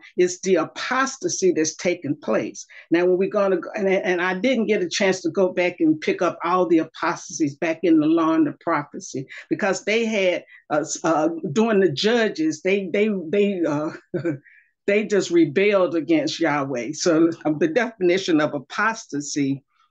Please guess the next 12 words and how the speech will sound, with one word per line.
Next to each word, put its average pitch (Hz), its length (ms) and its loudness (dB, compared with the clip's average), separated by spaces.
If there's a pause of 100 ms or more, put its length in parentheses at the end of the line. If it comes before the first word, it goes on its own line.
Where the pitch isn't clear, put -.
(140)
is 190 160 2
a 170 80 -2
rebellion 165 800 2
against, 156 800 -2
uh, 147 380 -2 (960)
I'm 165 180 0
sorry, 123 480 -6 (240)
this 220 300 0
is 185 160 -2
from 170 320 2
the, 156 240 2
uh, 147 340 -4